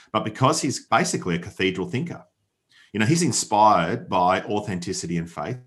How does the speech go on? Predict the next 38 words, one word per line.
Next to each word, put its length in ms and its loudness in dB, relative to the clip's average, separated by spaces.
and 120 -4
Greg 280 2
has 280 -6
this 200 -10
kind 320 -6
of 160 -6
reflectiveness 720 -6
and 100 -12
sensitivity 600 -6
and 100 -6
strength 420 -6
to 100 -6
manage 360 -2
complexity 580 -6
by 160 2
honouring 500 2
the 80 -2
legacy 440 -4
of 100 -10
yesterday, 500 -8
attending 380 -4
to 120 -8
the 80 -4
needs 300 -4
of 80 -6
today, 360 -8
and 80 -8
of 120 -14
course, 300 -6
looking 200 -10
forward 380 -4
to 100 -12
what 240 -8
tomorrow 600 -4
will 160 -4
require 500 -6
of 240 -10
us. 300 -14